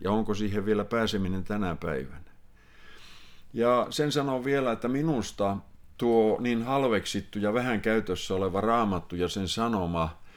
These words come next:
se on ainoa, joka antaa niin kuin järjellisen viitekehyksen ja sisällön sille, mitä me näemme ympärillämme tapahtuvan.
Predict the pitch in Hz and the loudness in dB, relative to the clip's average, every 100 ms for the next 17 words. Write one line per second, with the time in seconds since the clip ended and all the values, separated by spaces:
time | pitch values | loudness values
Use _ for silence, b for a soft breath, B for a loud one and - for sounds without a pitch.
0 | B B - 127 131 160 151 123 110 104 | B B 0 4 6 6 6 4 4 4
1 | 104 104 113 98 104 101 107 110 135 135 | 4 4 2 2 0 0 0 2 2 4
2 | 101 87 85 92 92 101 117 104 85 - | 2 2 0 0 0 0 0 0 -2 -2
3 | 95 87 95 - - 80 80 104 92 101 | -4 -2 -2 -4 -6 -4 -2 -2 0 0
4 | 82 78 80 - 92 82 82 80 85 85 | 0 -2 -2 -2 -2 0 -2 -2 -2 -2
5 | 87 90 85 95 90 85 78 71 71 71 | -2 -2 -2 -2 -2 -2 -4 -6 -8 -6
6 | 85 - - - - - - | -6 -6 -10 -10 -18 -16 -16